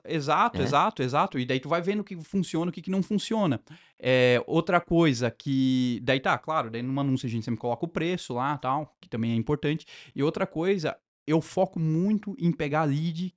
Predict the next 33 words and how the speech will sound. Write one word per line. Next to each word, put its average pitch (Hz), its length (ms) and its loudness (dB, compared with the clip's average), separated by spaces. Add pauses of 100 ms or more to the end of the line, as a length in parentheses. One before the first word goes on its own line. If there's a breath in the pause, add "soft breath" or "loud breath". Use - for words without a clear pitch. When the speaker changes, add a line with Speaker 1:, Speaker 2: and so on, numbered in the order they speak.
Speaker 1:
que 156 120 -2
já 156 220 2
conhece 151 400 -2
Balneário 143 360 -2
Camboriú, 135 380 -4
co-, 127 240 -10 (120)
conhece 127 320 -2
a - 40 -4
região. 117 300 -4 (420 loud breath)
Eu, 151 300 4
às 135 160 4
vezes 175 180 2
eu 151 120 4
vejo, 143 680 4
eu - 160 -4
até 139 160 -4
falei 170 260 -4
isso 156 140 -4
no 135 60 0
treinamento, 135 480 -10
às 127 80 -14
vezes 151 140 -14
eu 160 80 -10
vejo 151 240 -6
o - 40 -20
cara 151 220 2
roda 147 240 -2
lá 156 80 0
pra 151 140 -4
Mato 151 200 -4
Grosso, 135 440 -2
roda 143 200 -2
pra 131 220 -6